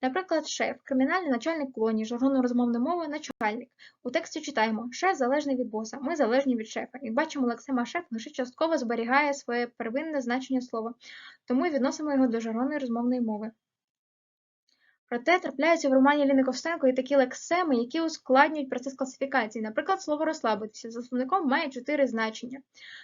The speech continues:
Прочитавши речення «Інтернет не працював, бо провайдери теж розслабились», можна припустити, що для з'ясування значення слова підходить будь-який варіант. І лише з контексту попередніх речень робимо висновок, що лексема вжито в третьому значенні:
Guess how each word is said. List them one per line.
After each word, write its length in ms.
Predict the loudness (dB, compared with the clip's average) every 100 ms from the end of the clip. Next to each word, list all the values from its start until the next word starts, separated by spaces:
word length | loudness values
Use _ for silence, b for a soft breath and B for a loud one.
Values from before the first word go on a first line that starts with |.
| B
Прочитавши 480 | -4 0 0 0 0
речення 400 | 0 -2 0 2
«Інтернет 360 | 2 2 0
не 80 | -2
працював, 380 | -4 0 2 2
бо 180 | 0 -2
провайдери 480 | 4 4 4 2
теж 240 | 2 0 0
розслабились», 640 | -4 -4 -4 0 -2 -2
можна 220 | -8 -8
припустити, 540 | -8 -4 -4 -4 -4 -2
що 160 | -2
для 160 | -2 -2
з'ясування 500 | -4 -2 2 2 2
значення 400 | 0 -2 0 -2
слова 260 | 0 -2 -4
підходить 400 | -4 -4 -2 -2
будь-який 380 | -2 -2 0
варіант. 400 | 0 0 -4 -8 -14 B B B
І 40 | -2
лише 180 | -2 -2
з 60 |
контексту 480 | 0 2 0 -2 -10
попередніх 480 | -4 2 2 0 0
речень 360 | 0 2 -2 -2 B
робимо 340 | 0 2 2 2
висновок, 380 | -2 0 -2 -2
що 200 | -2 -2
лексема 420 | -2 -4 0 0
вжито 260 | 0 -4
в 60 | -4
третьому 440 | 0 0 2 -2
значенні: 460 | -2 -4 -6 -8 -10